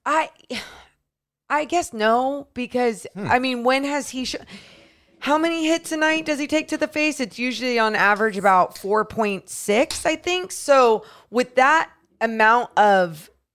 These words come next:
Speaker 1: getting beaten up on the floor night in and night out,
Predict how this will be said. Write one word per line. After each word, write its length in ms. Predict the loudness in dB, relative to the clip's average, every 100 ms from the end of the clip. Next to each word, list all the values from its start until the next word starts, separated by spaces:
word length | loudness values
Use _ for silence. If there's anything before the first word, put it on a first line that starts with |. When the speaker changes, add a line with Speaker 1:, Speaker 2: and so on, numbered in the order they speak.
| _ _
Speaker 1:
getting 580 | 0 2 2 -2 -6 -10 _ _ _ -8
beaten 340 | -6 -6 -8 0
up 440 | 4 4 0 -12 _
on 240 | 2 2 0
the 60 |
floor 580 | -6 0 4 6 4 0
night 400 | -6 0 2 2
in 280 | 2 0 -2
and 180 | -6 0
night 280 | 2 4 4
out, 360 | 2 0 -4